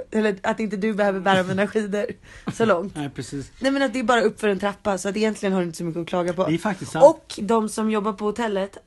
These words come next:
Speaker 1: det är bra service här, för de bär ju faktiskt upp skidorna om man frågar. Och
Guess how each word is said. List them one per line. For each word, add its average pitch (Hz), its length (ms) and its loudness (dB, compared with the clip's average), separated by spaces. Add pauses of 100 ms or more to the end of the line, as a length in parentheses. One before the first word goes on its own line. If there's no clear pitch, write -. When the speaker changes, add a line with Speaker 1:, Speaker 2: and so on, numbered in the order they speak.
Speaker 1:
det 190 100 -2
är 190 100 0
bra 202 200 -2
service 185 380 -4
här, 175 80 -6
för 180 120 -8
de 196 280 0
bär 190 160 2
ju 165 120 0
faktiskt 170 360 -8
upp - 360 -8
skidorna 165 340 -2
om 156 80 -4
man 156 100 -6
frågar. 160 300 -4 (500)
Och 302 260 6